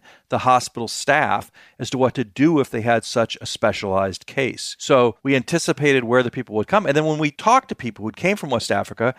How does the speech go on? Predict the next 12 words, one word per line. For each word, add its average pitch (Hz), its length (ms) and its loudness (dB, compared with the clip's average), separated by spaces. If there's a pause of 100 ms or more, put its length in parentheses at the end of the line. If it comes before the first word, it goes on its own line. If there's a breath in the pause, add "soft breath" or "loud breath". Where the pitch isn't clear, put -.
(260 loud breath)
we 147 120 0
told 214 340 2
them, 107 160 0
"What's 120 280 2
your 143 80 -2
final 123 280 2
destination?" 160 600 0
"Oh, 202 120 6
you're 170 140 2
going 143 280 0
to 131 60 -2
Minneapolis. 135 600 0